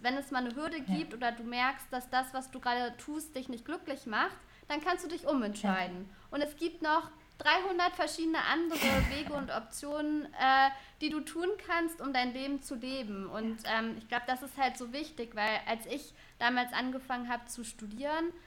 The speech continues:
Speaker 1: da war irgendwie für mich, also ich hab dann Doktor angefangen und, ähm, auch nicht aus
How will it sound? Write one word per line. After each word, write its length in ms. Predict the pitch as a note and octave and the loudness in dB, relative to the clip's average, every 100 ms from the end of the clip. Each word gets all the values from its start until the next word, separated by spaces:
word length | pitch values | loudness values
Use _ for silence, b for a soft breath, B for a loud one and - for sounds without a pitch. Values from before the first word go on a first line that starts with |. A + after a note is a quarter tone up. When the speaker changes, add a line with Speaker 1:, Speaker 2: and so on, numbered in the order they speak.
| b - - - | b -20 -10 2
Speaker 1:
da 180 | A#3+ | 4
war 220 | A3+ A#3+ C4 | 8 10 10
irgendwie 240 | C#4 C4+ | 6 -2
für 180 | B3+ B3+ | -4 -4
mich, 340 | B3 D4+ D4+ | -2 -2 -2
also 160 | A3+ A3+ | -4 -2
ich 140 | A3+ | -2
hab 120 | B3 A#3 | -2 -2
dann 180 | A3 | -2
Doktor 320 | A3+ D#4+ - D4+ | 0 -2 -2 0
angefangen 800 | C4 C#4 C#4+ D4 C#4 C#4+ C#4+ C#4 | 0 0 -4 2 2 2 0 -4
und, 460 | - A3+ A3+ A3+ - | -4 -2 -4 -6 -4
ähm, 140 | A3 A3 | -2 2
auch 280 | A3+ C4 B3+ | 4 4 2
nicht 200 | C4+ C4+ | -4 0
aus 120 | A3 | 0